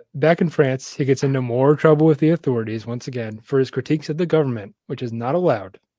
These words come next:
at this point. Um, as a result, he gets twice sentenced to prison, uh, where he, <laughs> okay,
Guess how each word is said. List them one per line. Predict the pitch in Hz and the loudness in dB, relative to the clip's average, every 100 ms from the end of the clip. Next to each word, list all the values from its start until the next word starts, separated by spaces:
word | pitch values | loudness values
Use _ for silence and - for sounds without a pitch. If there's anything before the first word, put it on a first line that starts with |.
| _ - | _ -16
at | 131 | -12
this | 117 | -10
point. | - 104 107 _ _ _ _ _ _ _ | -8 -8 -10 _ _ _ _ _ _ _
Um, | 127 113 101 107 _ _ _ - | -4 -2 -4 -10 _ _ _ 0
as | 139 | 4
a | 156 | 4
result, | 135 147 165 143 | 6 6 4 -2
he | - | -2
gets | 127 123 - - | 0 -2 -4 -16
twice | - - 240 180 | -8 0 2 2
sentenced | - - 139 123 123 - | -2 -6 -4 -4 -6 -6
to | 127 | -6
prison, | - 120 113 131 - _ _ _ _ _ _ _ _ _ | -4 -4 -4 -6 -10 _ _ _ _ _ _ _ _ _
uh, | 127 117 113 107 113 _ _ _ | -2 0 -2 -4 -8 _ _ _
where | 214 135 131 117 | 2 4 4 2
he, | 127 127 120 - _ _ | 0 2 0 -6 _ _
<laughs> | _ _ 139 - | _ _ -4 2
okay, | 175 - - | 2 4 -2